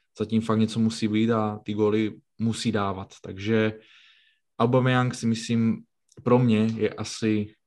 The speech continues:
teď momentálně na tom prvním místě, i když tomu tak nebylo, eh, minulý podcast, byl jsem k tomu celkem skeptický, ale, s-, skeptický, ale když jsem se nad tím tak zamyslel, tak, eh, proč ne? Tuchel ho chce,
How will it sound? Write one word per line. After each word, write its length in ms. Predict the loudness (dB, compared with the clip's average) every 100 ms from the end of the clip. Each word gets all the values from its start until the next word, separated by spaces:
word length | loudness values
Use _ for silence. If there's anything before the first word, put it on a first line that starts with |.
| _
teď 140 | -2
momentálně 540 | 2 2 0 0 0 0
na 80 | 0
tom 180 | 0
prvním 320 | 0 0 0 0
místě, 440 | -4 -2 -2 -2 -8 _ _ _ -4
i 80 | 0
když 280 | 0 0
tomu 260 | 0 2 2
tak 320 | 0 -2 -2 0
nebylo, 560 | 0 0 2 2 0 -6 _ -14
eh, 260 | -10 -8 -8
minulý 360 | -6 -4 -6
podcast, 600 | -6 -6 -2 0 0 -4 -14
byl 160 | -14
jsem 160 | -8 -8
k 60 | -4
tomu 160 | -4
celkem 320 | -2 -2 -2
skeptický, 720 | -2 -6 -8 -12 -14 -8 -2 0
ale, 220 | -2 -6 -16
s-, 420 | -20 -18 -14 -12
skeptický, 800 | -10 -10 -10 -14 -16 -6 -6 -6 -18 -20 -20 -2
ale 220 | 2 2
když 160 | 2 -2
jsem 140 | -2
se 120 | 0
nad 160 | -2 0
tím 140 | -2
tak 160 | -2 -2
zamyslel, 540 | -2 -2 -2 -2 -2
tak, 220 | -4 -10 -10 -8
eh, 40 | -6 -4 -6 -10 _ _ _ _ _ _
proč 240 | -2 -2
ne? 280 | -4 -4 -6 -10
Tuchel 240 | -6 -4
ho 100 | -4
chce, 340 | -4 -4 -4